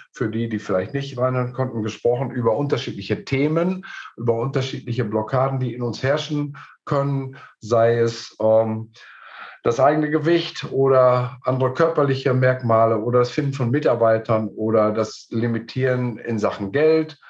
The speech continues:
ähm, oder auch, ähm, was hatten wir gesagt, ähm, das Thema Gewohnheiten,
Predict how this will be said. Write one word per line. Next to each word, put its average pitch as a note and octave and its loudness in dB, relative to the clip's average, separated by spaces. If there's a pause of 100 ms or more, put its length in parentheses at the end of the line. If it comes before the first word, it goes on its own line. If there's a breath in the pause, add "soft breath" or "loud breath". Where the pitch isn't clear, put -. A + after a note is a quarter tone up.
(320 loud breath)
ähm, A2+ 2
oder B2 2
auch, A2+ 2 (400 soft breath)
ähm, G#2+ 2
was A2 -2
hatten A2 -2
wir G#2+ 0
gesagt, G#2+ -2 (360 soft breath)
ähm, G#2 0
das A2 -2
Thema A2 0
Gewohnheiten, B2+ 0